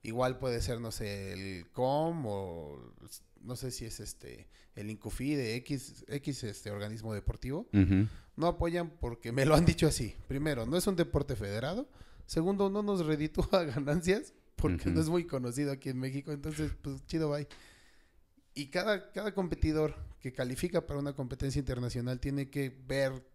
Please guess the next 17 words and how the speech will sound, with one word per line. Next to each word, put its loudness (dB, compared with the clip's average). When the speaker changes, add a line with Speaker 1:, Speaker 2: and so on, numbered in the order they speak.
Speaker 1:
mover -2
cielo, -2
mar -2
y -8
tierra -2
para 0
poder 0
ir, 2
porque -6
casi -4
siempre -2
son -4
en -6
Europa, -10
los -2
Speaker 2:
Ok. -6
Speaker 1:
mundiales. -2